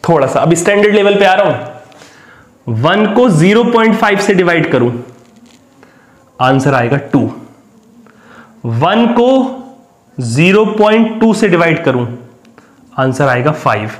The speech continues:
जैसे जैसे मैं इस वैल्यू को छोटा कर रहा हूं, देखते जाइएगा, वैसे वैसे आंसर बढ़ता जा रहा है। वन को ज़ीरो पॉइंट वन से डिवाइड करूं, आंसर आएगा टेन।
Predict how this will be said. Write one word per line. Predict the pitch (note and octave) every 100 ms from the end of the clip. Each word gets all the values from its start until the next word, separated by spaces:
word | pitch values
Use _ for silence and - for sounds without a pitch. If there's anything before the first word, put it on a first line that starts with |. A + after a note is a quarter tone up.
| - - -
जैसे | C3 D#3+ F3 A#3+
जैसे | G#3+ A3 A3+
मैं | A3+
इस | G3
वैल्यू | G3 G3+
को | A3+
छोटा | A3+ F#3 F3
कर | G#3 D#3
रहा | F#3
हूं, | D3+ B2 - -
देखते | D3 E3 E3
जाइएगा, | G3 G3 G#3 G3 - - - - - -
वैसे | C#3+ D#3 F#3
वैसे | F#3+ F#3+
आंसर | E3+ E3+
बढ़ता | D#3+ C#3 C#3
जा | C3
रहा | G#2 G#2+
है। | - - - - - -
वन | A#2+ E3 G3+
को | G#3+ A#3 B3+
ज़ीरो | F#3 D#3 G3 A3+
पॉइंट | A3+ A3 G#3+
वन | G3 F#3+
से | F#3+ F#3+
डिवाइड | E3+ E3 D#3+
करूं, | E3+ E3+
आंसर | D#3 D3+ D3+
आएगा | C#3 D3+
टेन। | E3+ E3+ B2+ G#2